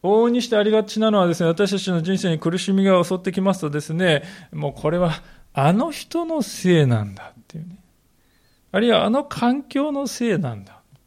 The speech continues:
まあ、自分の外にその原因を求めていくときに、その瞬間からその人はどうなりますか、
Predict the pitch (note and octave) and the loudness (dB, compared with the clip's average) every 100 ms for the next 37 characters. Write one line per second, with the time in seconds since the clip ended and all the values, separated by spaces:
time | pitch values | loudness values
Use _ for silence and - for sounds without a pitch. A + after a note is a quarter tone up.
0 | _ _ _ _ _ _ _ _ _ _ | _ _ _ _ _ _ _ _ _ _
1 | _ _ _ _ _ _ F#3 F#3 C#3+ - | _ _ _ _ _ _ 0 4 2 0
2 | - D3+ F3+ G#3 G3+ G3 B3 A#3+ F3 C3 | -12 -4 0 2 2 0 -2 2 0 0
3 | E3+ D3 C#3 C3+ D3 C#3 B2+ B2 D#3+ B2 | -2 -2 0 0 0 0 0 0 0 -2
4 | A#2 C#3 - D#3 C3+ E3 G3 F#3+ G#3+ A#3 | -2 -6 -6 -10 -6 -2 -2 0 2 4
5 | B3+ A3+ A3+ G#3+ G3 - G3 G3+ F#3 C#3+ | 4 4 4 6 4 4 4 4 4 4
6 | E3 D#3+ B2+ B2 - C3 | 4 4 2 0 -6 -12